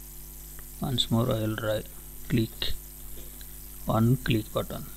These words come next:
You can see here the, how the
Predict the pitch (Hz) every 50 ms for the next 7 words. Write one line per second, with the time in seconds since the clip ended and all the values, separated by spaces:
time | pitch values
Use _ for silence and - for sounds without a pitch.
0 | - - - - - - - 120 120 110 110 - - - 117 113 110 113 107 110
1 | 117 202 143 117 113 110 110 110 120 107 - - - - - - - - - -
2 | - - - - - - - - - - - 107 110 110 107 107 120 127